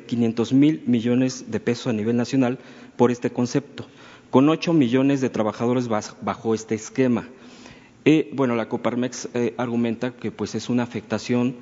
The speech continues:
a, eh, las, a la productividad de las empresas. Es un tema bastante, eh, polémico, delicado. De hecho,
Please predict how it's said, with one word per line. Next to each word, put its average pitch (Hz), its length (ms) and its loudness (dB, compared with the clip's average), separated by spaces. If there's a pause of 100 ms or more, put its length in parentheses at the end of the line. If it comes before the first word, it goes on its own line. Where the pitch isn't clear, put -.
(260)
a, 113 400 -2
eh, 101 380 -4
las, 101 340 -4
a 117 40 -6
la 113 140 -2
productividad 113 560 0
de 127 80 2
las 110 220 -4
empresas. 104 600 -4 (260)
Es - 120 -10
un 147 80 2
tema 143 240 2
bastante, 120 540 -2
eh, 90 760 -2
polémico, 135 640 2
delicado. 117 540 -2
De 107 60 -4
hecho, 113 280 -4